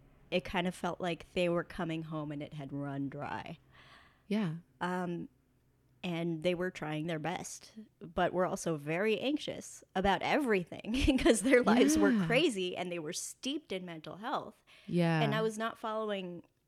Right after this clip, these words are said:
Speaker 1: any of the child rearing books.
Speaker 2: Yeah.
Speaker 1: So they were just freaking out constantly
Speaker 2: They
Speaker 1: about
Speaker 2: couldn't,
Speaker 1: me.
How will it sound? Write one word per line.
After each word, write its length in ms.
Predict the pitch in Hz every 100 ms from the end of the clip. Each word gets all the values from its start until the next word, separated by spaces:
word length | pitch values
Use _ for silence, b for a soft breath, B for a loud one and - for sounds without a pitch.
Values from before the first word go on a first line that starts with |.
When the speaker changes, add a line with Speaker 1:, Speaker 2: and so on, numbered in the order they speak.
| _ _ -
Speaker 1:
any 320 | 220 240 220
of 160 | 196 -
the 80 |
child 360 | 185 - 233 247
rearing 320 | 180 170 160
books. 480 | 156 147 - - - _ _ _ _ _ _ _ -
Speaker 2:
Yeah. 320 | 175 156 165 -
Speaker 1:
So 640 | - - 170 156 151 - - -
they 140 | -
were 160 | - 175
just 340 | - - - - _ _
freaking 440 | - - 269 - 196
out 200 | 214 240 _
constantly 600 | - 247 - - _ - - _ b b b
Speaker 2:
They 80 | 175
Speaker 1:
about 80 |
Speaker 2:
couldn't, 200 | 190 165
Speaker 1:
me. 180 | 156 156